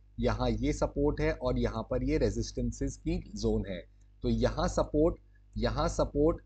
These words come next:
यहाँ रेजिस्टेंस और यहाँ रेजिस्टेंस का जो ये जोन है, जैसे ही ये कल ब्रेक हो जाता है, आप एक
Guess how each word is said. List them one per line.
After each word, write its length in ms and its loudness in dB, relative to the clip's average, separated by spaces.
यहाँ 380 0
रेजिस्टेंस 760 -2
और 140 0
यहाँ 340 0
रेजिस्टेंस 540 -2
का 100 -4
जो 120 -2
ये 180 2
जोन 360 0
है, 460 -6
जैसे 340 2
ही 120 2
ये 80 4
कल 220 2
ब्रेक 340 2
हो 100 2
जाता 260 -2
है, 340 -4
आप 340 -2
एक 220 -2